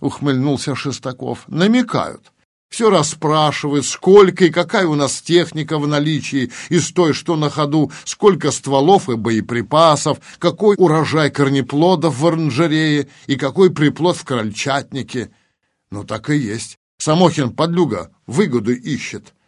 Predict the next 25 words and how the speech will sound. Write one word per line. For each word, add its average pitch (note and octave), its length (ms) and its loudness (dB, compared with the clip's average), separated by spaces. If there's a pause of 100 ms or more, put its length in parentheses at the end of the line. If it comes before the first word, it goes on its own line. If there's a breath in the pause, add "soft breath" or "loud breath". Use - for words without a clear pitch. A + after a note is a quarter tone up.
(200)
Да A#2 180 -4
есть C3+ 480 0
выгода, C3 520 0
вместе E3+ 640 0
быть. D#3+ 380 -2 (200 loud breath)
Вот C#3 420 4
главная D3 680 2
выгода. B2+ 560 0 (200 loud breath)
Ну, B2 140 -2
мы-то A#2+ 280 0
это C3 200 0
понимаем. E3+ 580 2
А C#3 100 6
вот D#3 240 4
они... D#3 440 2 (220 loud breath)
Ну, D#3+ 120 2
ладно. G2+ 440 -2 (560)
Правление B2+ 640 0
ихнее. D#3+ 600 -2 (460 loud breath)
А D#3+ 340 0
что G#3 540 -2 (380)
народ E3+ 480 0
тамошний B2 540 -4
думает? G#2 480 -4 (920)
Народ? G#2 640 -2